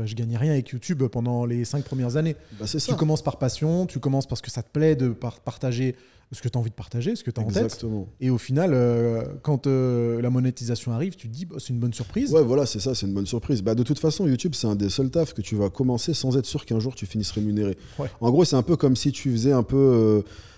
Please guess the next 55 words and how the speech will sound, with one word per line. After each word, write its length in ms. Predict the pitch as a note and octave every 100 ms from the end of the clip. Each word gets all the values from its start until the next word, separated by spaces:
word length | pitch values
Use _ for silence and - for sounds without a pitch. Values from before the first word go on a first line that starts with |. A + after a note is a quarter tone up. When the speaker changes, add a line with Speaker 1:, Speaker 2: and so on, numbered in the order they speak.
| -
Speaker 2:
un 100 | A#2
stage 480 | A2+ - D3+ C3 D3
Speaker 1:
Hmm. 200 | C#3+ C#3
Speaker 2:
quelque 240 | C3 A#2+
part, 220 | A#2+ D3 C3
mais 80 |
on 40 | A#2
dit, 100 | B2
c'est 160 | A#2
pas 160 | G2+ A#2+
sûr 180 | B2+ A2
qu'on 120 | A#2+
te 60 | A#2
recrute. 340 | G#2+ G#2 -
Speaker 1:
Ouais. 220 | D3 D3 B2 - G#2+
Speaker 2:
Bah, 120 | G#2+
c'est 120 | G#2+ B2
YouTube. 320 | F3+ - - - - -
En 120 | G#2+
gros, 220 | A2+ D#3
Speaker 1:
Mais 40 | C#3
Speaker 2:
ça 80 | C#3+
Speaker 1:
t'es 60 |
obligé 180 | D#3 E3+
de 60 | F3
tout 120 | F3
donner 240 | F3+ E3+
par 160 | C#3+ -
contre, 240 | C3 G#2
hein, 40 | C#3
Speaker 2:
Voilà. 180 | C#3
Speaker 1:
parce 80 | A#2+
que 100 | B2
sinon 200 | C3+ D3
ça, 280 | D3+ C3 C#3
ça 120 | C#3
ne 60 | C3
fonctionne 260 | - - C3+
Speaker 2:
Bah, 40 | A#2+
parce 40 |
Speaker 1:
pas. 60 | A2+
Speaker 2:
que 60 |
sinon, 340 | G2 A2 C#3 C3
ton 140 | G2
stage, 260 | F#2 A#2+ G2
il 80 | G2
est 20 |
pas 140 | G2
validé. 400 | F#2 G2 C3+ C#3+
Speaker 1:
Hmm. 80 | B2+
Speaker 2:
Donc, 140 | A#2 A2 - - - - - _ _ _
c'est, 500 | - - C3 A#2+ -
t'es 160 | D3+ D#3
un 100 | F3
peu 180 | -